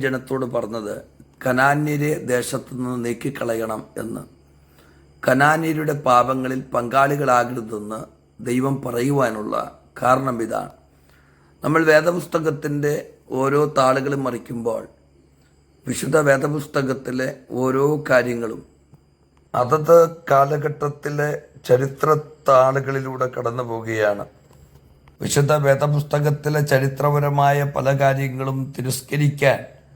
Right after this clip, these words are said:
പല ആളുകളും കാലഘട്ടങ്ങളിലൂടെ ശ്രമിച്ചിട്ടുണ്ടെങ്കിലും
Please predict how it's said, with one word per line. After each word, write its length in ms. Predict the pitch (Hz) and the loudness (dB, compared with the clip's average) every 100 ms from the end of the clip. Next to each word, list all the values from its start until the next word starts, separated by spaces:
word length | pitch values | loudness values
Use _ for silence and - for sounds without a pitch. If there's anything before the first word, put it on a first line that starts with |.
| _ _ _ _ _ _ _ 120 | _ _ _ _ _ _ _ 2
പല 220 | 135 147 147 | 2 6 6
ആളുകളും 360 | 143 139 143 143 139 | 6 2 -2 -4 0
കാലഘട്ടങ്ങളിലൂടെ 920 | 123 135 139 139 143 139 139 135 135 135 | 0 2 -2 -4 -4 -2 0 0 0 -2
ശ്രമിച്ചിട്ടുണ്ടെങ്കിലും 920 | 127 131 127 139 127 123 117 113 | -4 -4 -4 -6 -4 -4 -4 -6